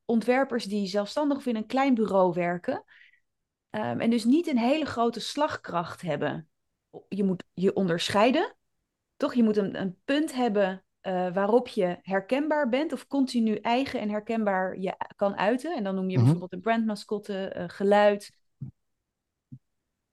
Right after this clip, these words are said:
Speaker 1: Zou je eens letterlijk kunnen benoemen, wat moet je geloven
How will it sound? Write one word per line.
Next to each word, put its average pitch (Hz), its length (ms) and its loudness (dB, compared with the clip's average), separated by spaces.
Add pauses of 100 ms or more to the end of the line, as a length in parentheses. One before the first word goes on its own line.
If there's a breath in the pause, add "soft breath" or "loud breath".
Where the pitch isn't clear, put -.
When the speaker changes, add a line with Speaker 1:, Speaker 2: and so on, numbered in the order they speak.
(120)
Speaker 1:
Zou 277 220 -2
je 320 60 0
eens 247 80 2
letterlijk 254 500 2
kunnen 233 240 -2
benoemen, 254 640 4
wat 185 400 0
moet 302 220 2
je 269 60 -4
geloven 247 680 -2